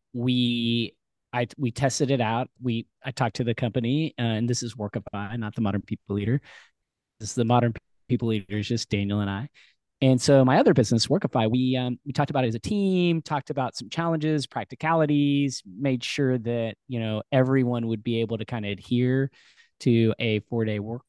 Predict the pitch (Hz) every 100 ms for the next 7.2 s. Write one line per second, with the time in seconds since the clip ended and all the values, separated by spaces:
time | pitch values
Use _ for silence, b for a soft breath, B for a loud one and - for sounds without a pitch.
0 | _ 202 214 196 _ _ - 127 123 120
1 | 120 120 117 - b b b _ 127 127
2 | 123 120 120 120 123 131 135 120 127 113
3 | - 123 139 160 165 _ _ - 113 110
4 | 101 _ _ 147 131 196 359 - - -
5 | 127 127 127 123 120 117 - b b _
6 | _ _ 143 143 131 135 151 104 - 139
7 | 113 -